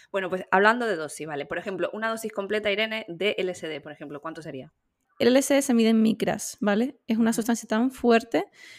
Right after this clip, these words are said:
Speaker 2: que la gente dice, "Pero una micra me va a hacer efecto".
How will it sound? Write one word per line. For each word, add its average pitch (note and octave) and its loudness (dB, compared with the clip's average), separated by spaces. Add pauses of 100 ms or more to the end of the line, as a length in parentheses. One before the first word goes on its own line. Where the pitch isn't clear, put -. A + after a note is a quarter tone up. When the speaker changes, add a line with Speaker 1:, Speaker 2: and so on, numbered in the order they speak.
(160)
Speaker 2:
que A3+ 2
la A3 4
gente G#3 0
dice, F#3+ -2
"Pero F3 0
una A3 2
micra C#4+ 4
me A#3+ 8
va B3 6
a C#4 2
hacer C#4 0
efecto". C#4 -2